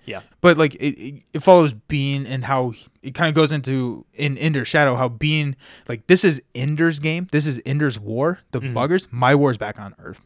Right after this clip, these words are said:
Speaker 1: Yeah, it's a
Speaker 2: And
Speaker 1: very political
Speaker 2: Very
Speaker 1: series.
Speaker 2: political.
Speaker 1: Um, again, it is, like, m-, it's very militaristic, very tactical.
Speaker 2: Yeah.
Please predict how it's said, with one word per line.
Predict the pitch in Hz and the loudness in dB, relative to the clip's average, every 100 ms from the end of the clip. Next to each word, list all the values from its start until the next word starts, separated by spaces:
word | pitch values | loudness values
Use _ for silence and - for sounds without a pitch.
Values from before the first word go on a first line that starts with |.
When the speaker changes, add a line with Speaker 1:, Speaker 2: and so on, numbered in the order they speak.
| _ | _
Speaker 1:
Yeah, | 135 98 - | -14 -12 -10
it's | 127 | -4
a | |
Speaker 2:
And | 135 | 0
Speaker 1:
very | 160 156 | 2 0
political | 135 127 127 123 135 127 - - | -2 -6 -6 -4 -4 -4 -10 -8
Speaker 2:
Very | 147 185 | 6 8
Speaker 1:
series. | 156 | 8
Speaker 2:
political. | 135 123 107 110 - - | 4 2 -2 -12 -16 -10
Speaker 1:
Um, | 117 104 104 | -8 -8 -8
again, | 127 143 | -4 0
it | 139 | 2
is, | 156 123 | 0 0
like, | 135 117 | -2 -2
m-, | 120 123 - | -6 -10 -10
it's | 123 | -10
very | 127 139 120 | -4 -4 -4
militaristic, | 117 117 113 120 123 117 _ - 113 113 113 143 123 | -8 -10 -10 -8 -8 -10 _ -14 -10 -10 -12 -12 -8
very | 117 104 | -10 -10
tactical. | - - 117 - 120 123 123 _ | -18 -16 -16 -16 -14 -12 -12 _
Speaker 2:
Yeah. | 131 | -10